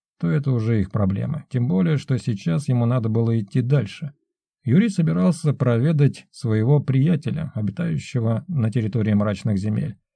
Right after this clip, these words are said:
а также и попытаться проверить территорию гораздо глубже, на участке руин огромного города.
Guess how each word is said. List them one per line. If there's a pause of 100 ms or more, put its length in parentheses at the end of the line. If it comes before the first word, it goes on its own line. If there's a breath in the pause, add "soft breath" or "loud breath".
(280)
а
также
и
попытаться
проверить
территорию
гораздо
глубже,
на
участке
руин
огромного
города.